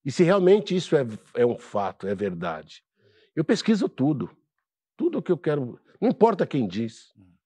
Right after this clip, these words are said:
quem tenha dito. Eu po-, eu pre-, eu pesquiso. E às vezes eu estou nos lugares e falo assim, "Olha, não acredite no que eu tô falando."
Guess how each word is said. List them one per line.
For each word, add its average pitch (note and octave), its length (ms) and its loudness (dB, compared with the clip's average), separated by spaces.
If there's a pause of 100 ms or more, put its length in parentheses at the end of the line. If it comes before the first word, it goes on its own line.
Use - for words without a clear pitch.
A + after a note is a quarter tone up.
(540)
quem A#2 140 -6
tenha A2 220 0
dito. F3 200 -6
Eu D#3 60 -2
po-, G3 240 -4
eu D#3 100 -6
pre-, - 280 -10
eu C3 80 -10
pesquiso. D#3+ 560 -10 (760)
E C#3 120 2
às B2+ 100 0
vezes F3 240 6
eu F#3 60 8
estou E3 220 4
nos D3 80 2
lugares C#3 220 4
e - 20 -14
falo D3+ 100 2
assim, D3+ 140 2
"Olha, A#2+ 300 4 (280)
não C#3+ 160 4
acredite E3+ 800 0
no D#3+ 120 -6
que F3 80 -4
eu D#3+ 40 -8
tô E3 100 -8
falando." E3+ 440 -2